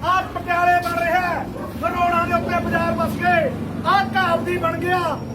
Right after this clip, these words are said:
ਇਹ ਬਾਜ਼ਾਰਾਂ 'ਚ ਨਹੀਂ ਸੱਜਣੋ ਵੜਨਾ ਕੋਈ, ਕਿਉਂ ਇਹ ਬਾਜ਼ਾਰਾਂ 'ਚ ਗੱਡੀਆਂ ਖੜਨ ਨੂੰ ਥਾਂ ਨਹੀਂ। ਇੱਥੇ ਪਾਣੀ ਵਾਲੀਆਂ ਝੀਲਾਂ ਨਹੀਂ ਹੈਗੀਆਂ ਵੀ ਆਹ ਬਾਜ਼ਾਰਾਂ 'ਚ ਵੜੂਗਾ ਕੋਈ।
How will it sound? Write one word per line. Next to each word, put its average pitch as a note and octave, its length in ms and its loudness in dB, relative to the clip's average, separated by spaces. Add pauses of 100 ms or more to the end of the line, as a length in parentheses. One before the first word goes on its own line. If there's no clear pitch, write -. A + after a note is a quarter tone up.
(260)
ਇਹ F#4+ 140 6
ਬਾਜ਼ਾਰਾਂ E4+ 400 -2
'ਚ F4 80 -10
ਨਹੀਂ F#4+ 220 -2
ਸੱਜਣੋ F4 360 -4
ਵੜਨਾ E4+ 360 -2
ਕੋਈ, E4 380 -4 (360)
ਕਿਉਂ F#4 120 0
ਇਹ G4 180 0
ਬਾਜ਼ਾਰਾਂ F4+ 400 -2
'ਚ - 40 -6
ਗੱਡੀਆਂ F4 360 -2
ਖੜਨ - 180 -4
ਨੂੰ F4+ 160 -6
ਥਾਂ E4+ 200 -2
ਨਹੀਂ। F4 220 -4 (560)
ਇੱਥੇ F#4 520 2 (560)
ਪਾਣੀ F4 340 2
ਵਾਲੀਆਂ F4+ 260 0
ਝੀਲਾਂ F#4 480 0
ਨਹੀਂ F4+ 120 -2
ਹੈਗੀਆਂ F4 480 0 (340)
ਵੀ E4 100 -2
ਆਹ F#4 180 4
ਬਾਜ਼ਾਰਾਂ F4 340 0
'ਚ - 60 -10
ਵੜੂਗਾ F4 360 -4
ਕੋਈ। E4 420 -4